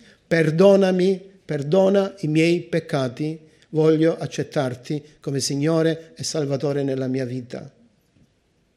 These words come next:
Poi continua e dice: "Dalla sua presenza la terra e il cielo fuggirono via."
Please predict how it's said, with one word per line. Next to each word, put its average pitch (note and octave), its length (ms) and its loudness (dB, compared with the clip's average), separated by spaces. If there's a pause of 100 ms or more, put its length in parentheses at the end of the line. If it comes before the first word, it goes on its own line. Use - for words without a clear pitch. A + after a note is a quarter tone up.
(500)
Poi A#3+ 200 10
continua F3 480 6
e D3+ 100 2
dice: D#3 300 0
"Dalla G3+ 240 8
sua G#3+ 180 4
presenza A3+ 640 4
la D#3+ 160 2
terra B3 400 6
e F#3+ 60 6
il F3+ 120 2
cielo A#3+ 680 6
fuggirono D3+ 580 0
via." A#2+ 380 -10